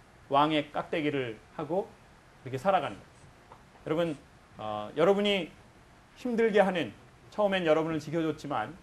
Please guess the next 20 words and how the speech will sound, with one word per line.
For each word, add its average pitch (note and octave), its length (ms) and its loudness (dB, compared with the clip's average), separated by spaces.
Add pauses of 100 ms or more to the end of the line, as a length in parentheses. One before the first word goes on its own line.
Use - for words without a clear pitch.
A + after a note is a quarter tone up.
(180)
그것 D3+ 200 -2
때문에 D3 420 0 (500)
우리를 D#3 280 0
평생 G3+ 380 -4
따라다녀서 C#3 720 0 (220)
나의 B2+ 240 4
숨을 G#3 320 -2
못 D#3+ 120 0
쉬게 D3 220 -4
하고 C#3 400 0 (440)
겉은 D#3+ 320 -4
멀쩡한데 C3+ 800 0
내 B2+ 140 -4
속을 G3+ 400 -2
골케 E3+ 280 0
하는 D3 160 -2
것은 C3 320 -6
무엇인지를 C#3+ 580 -2
얘기해 C3 260 -2
주신다면 B2 640 -8